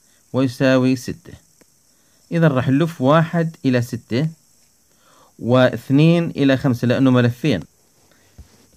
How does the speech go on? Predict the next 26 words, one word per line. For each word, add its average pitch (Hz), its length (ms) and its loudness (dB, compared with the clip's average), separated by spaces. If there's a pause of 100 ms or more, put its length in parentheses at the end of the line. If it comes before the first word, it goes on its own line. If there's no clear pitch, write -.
(300)
طيب، 95 160 -6
شو 180 140 -6
كمان 170 280 2
راح 147 200 0
ن-، 127 600 -2
ناخذ 131 260 -2
معلومات؟ 110 680 0 (1900)
بالنسبة 151 540 0 (760)
لبداية 139 600 2 (180)
البدء، 117 460 -2 (320)
من 120 80 -2
أين 139 200 2
يبدأ 117 380 0
البدء؟ 101 380 -4 (420)
مية 120 100 -4
وثمانين 117 720 0
مشان 117 240 -2
نحسب 113 360 -4 (400)
زاوية 127 440 0
المجرى، 120 360 0
يعني 117 160 0
هاي 143 200 0
الدائرة 113 380 -2
كلها 117 520 -2 (220)
ثلاثمية 123 340 -4
وستين 113 640 -4